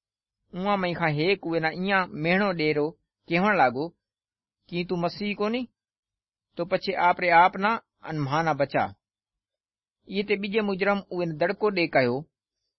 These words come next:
"ڪي تون حالي به ايشور کان ڪونهي بيهتو؟ ٿنا به تو او جي سزا ڏنوڙي آهي، آپا نا تو سزا ضرور ڏيوڻي چاهيجي، ڪيونڪي آپا تو جرم ڪريا آهن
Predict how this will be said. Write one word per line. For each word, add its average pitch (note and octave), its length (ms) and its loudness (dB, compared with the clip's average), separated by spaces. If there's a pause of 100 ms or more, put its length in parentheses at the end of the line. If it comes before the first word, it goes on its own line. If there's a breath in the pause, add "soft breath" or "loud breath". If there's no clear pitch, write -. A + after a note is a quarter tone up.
(120)
"ڪي F#3+ 140 -4
تون G3 160 -2
حالي F3+ 360 4
به A#3+ 140 -2
ايشور G#3 260 -4
کان F3 160 -4
ڪونهي G3+ 240 -2
بيهتو؟ F3+ 400 -2 (920)
ٿنا F#3+ 300 2
به A3+ 160 -2
تو A#3 80 4
او A3 160 6
جي G#3 120 -2
سزا E3+ 320 4
ڏنوڙي B2+ 460 -2
آهي، B2 80 -10 (680)
آپا F3 360 2
نا G3 140 4
تو F#3+ 120 -4
سزا F3+ 360 4
ضرور F3 380 0
ڏيوڻي F3+ 300 0
چاهيجي، C#3 460 0 (1040)
ڪيونڪي D3 280 -2
آپا E3+ 240 4
تو F3+ 120 -4
جرم F3+ 340 2
ڪريا D#3+ 260 2
آهن G#2+ 180 -4